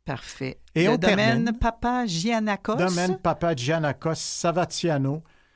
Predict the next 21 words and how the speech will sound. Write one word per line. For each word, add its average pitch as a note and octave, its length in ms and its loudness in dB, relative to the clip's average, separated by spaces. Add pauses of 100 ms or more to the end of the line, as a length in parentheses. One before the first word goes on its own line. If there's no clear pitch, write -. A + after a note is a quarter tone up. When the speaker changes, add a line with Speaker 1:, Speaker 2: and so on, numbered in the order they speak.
(400)
Speaker 2:
Laissez D3 280 0
faire E3 220 2
Marco D#3+ 360 0
Poulo, D#3 480 -2
mais C#3 120 0
ça, D#3 160 -4
c'est D#3+ 160 -2
l'appellation C#3+ 580 -2
de D3+ 60 -2
la C3+ 80 0
S B2+ 180 -2
E B2+ 60 -2
Q, A3 200 -8
mais F#3+ 140 -2
c'est F3 180 -8 (340)
juste A3 220 -4
domaine D#3 320 2
Papa D3+ 240 0
Giannakos C3 460 -2
Savatiano, C3 920 -4
et A#2 360 -4